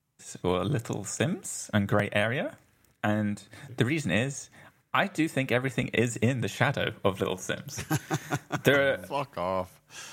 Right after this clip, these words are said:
Speaker 1: are only a couple of albums that we've actually covered since then, um, that I've listened to more. Um, it is one of my, like, stalwarts that I just turn to and I regularly listen to,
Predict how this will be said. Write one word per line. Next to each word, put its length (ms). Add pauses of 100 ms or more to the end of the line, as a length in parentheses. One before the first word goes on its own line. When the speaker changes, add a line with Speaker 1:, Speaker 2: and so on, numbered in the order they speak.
(140)
Speaker 1:
are 260
only 180
a 60
couple 580
of 240
albums 560
that 100
we've 280
actually 260
covered 340
since 800
then, 520 (360)
um, 640 (800)
that 140
I've 120
listened 300
to 100
more. 300 (760)
Um, 540 (200)
it 140
is 160
one 140
of 100
my, 520
like, 160
stalwarts 520
that 100
I 120
just 300
turn 280
to 200
and 160
I 100
regularly 380
listen 260
to, 320